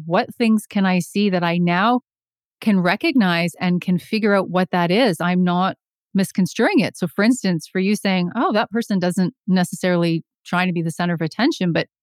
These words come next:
this is someone who is spontaneous, who can come up with ideas on the spot and is very likely this individualist.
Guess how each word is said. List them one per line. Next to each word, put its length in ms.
this 180
is 80
someone 260
who 160
is 120
spontaneous, 720
who 80
can 160
come 220
up 120
with 120
ideas 460
on 140
the 60
spot 320
and 200
is 200
very 300
likely 400
this 240
individualist. 800